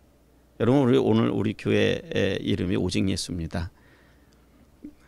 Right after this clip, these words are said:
제 머릿속에, 제 마음속에, 생각 속에 보고 듣고 하는 모든 것들이 예수님 외에는 별로 관심이 없어요. 그런데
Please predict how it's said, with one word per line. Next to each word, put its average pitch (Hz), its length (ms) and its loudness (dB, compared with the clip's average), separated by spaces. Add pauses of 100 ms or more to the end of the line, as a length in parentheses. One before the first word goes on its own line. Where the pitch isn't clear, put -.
(680)
제 156 220 8
머릿속에, 139 720 6
제 123 180 2
마음속에, 113 500 0
생각 160 400 0
속에 131 220 -2
보고 147 360 4
듣고 170 260 -4
하는 190 320 -2
모든 262 400 2
것들이 127 560 4 (1040)
예수님 185 580 4
외에는 123 480 2
별로 165 320 -4
관심이 120 540 -2
없어요. 82 540 -10 (3000)
그런데 123 340 4